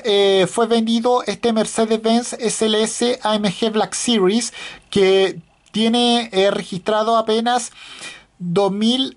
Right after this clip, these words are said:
no, doscientos ochenta y dos kilómetros. Y bueno, se trata de una unidad año dos mil trece, en, en excelentes condiciones y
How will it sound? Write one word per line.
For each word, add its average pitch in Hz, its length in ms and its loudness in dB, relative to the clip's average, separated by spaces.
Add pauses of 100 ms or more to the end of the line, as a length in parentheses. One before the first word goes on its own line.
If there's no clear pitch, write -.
(160)
no, 185 260 0
doscientos 233 600 -2
ochenta 202 420 0
y 175 60 0
dos 214 180 -2
kilómetros. 240 640 0
Y - 20 -4
bueno, 180 240 0
se 175 160 -2
trata 220 320 0
de 233 80 0
una 233 180 2
unidad 208 460 0
año 220 340 -2
dos 214 140 -2
mil 185 180 -4
trece, 220 520 -2 (560)
en, 180 960 2
en 185 120 0
excelentes 196 580 0
condiciones 233 840 -2
y 247 380 0